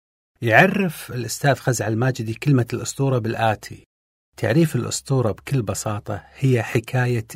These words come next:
إله، أي أن الأسطورة ما تخلو من وجود إله، وهي حكاية دائمًا تكون مقدسة حسب اعتقاد اللي عاشوا في هذيك الأزمنة.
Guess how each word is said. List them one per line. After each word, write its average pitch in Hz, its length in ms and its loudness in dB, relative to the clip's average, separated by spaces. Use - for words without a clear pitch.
إله، 104 500 0
أي 123 240 2
أن 180 160 6
الأسطورة 139 800 2
ما 139 300 4
تخلو 151 460 2
من 139 120 4
وجود 113 400 0
إله، 98 380 -4
وهي 123 580 0
حكاية 147 720 4
دائمًا 139 320 4
تكون 131 300 0
مقدسة 113 800 0
حسب 123 380 0
اعتقاد 113 600 -4
اللي 107 180 -4
عاشوا 104 340 -2
في 98 180 -8
هذيك 101 260 -8
الأزمنة. 101 500 -10